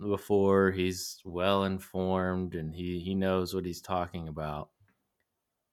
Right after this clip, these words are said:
which, you know, Biden has been around a long time, but I, I don't know. I mean,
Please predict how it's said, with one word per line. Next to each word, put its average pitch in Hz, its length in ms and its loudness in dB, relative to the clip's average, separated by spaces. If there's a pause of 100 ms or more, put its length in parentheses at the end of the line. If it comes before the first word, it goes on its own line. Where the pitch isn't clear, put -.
(280)
which, 104 340 -2 (1000)
you 131 100 -2
know, 73 260 -6
Biden 110 320 2
has 90 220 -4
been 82 200 -8
around 78 340 -6
a 69 60 -12
long 71 280 -10
time, 80 420 -10
but 76 280 -8 (1600)
I, 143 220 2 (100)
I 120 80 -2
don't 147 180 4
know. 101 300 0 (100)
I 107 180 -2
mean, 104 300 0